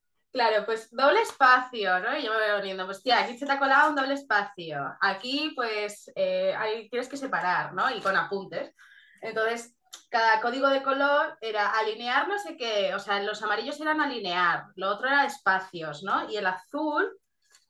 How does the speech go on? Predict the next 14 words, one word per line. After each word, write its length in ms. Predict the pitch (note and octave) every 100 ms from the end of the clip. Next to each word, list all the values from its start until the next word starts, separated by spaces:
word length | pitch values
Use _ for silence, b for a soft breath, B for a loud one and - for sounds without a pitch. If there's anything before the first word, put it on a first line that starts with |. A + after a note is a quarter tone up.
| b b b _ _
creo. 680 | A#3+ A#3+ B3 B3 F4+ - - _ _ _ _ _ _
¡Ah! 1600 | F4 C#5+ D5 C#5 B4 G#4 G4 F#4 E4+ D#4 C#4+ C4+ B3 A3+ F#3+ F#3+ F#3
Sí, 480 | - - G3 - _
vale, 340 | - C#3 G2+ -
que 80 | A3
se 80 |
me 120 | G#3 F#3
había 280 | F#3 G#3
ido 160 | G#3+ A3+
los 180 | G#3+ G#3
espacios 420 | G3+ - G3+ A3
de 60 | G#3
los 180 | F#3 E3+
laterales. 580 | D3+ D3 D3 G#2+ -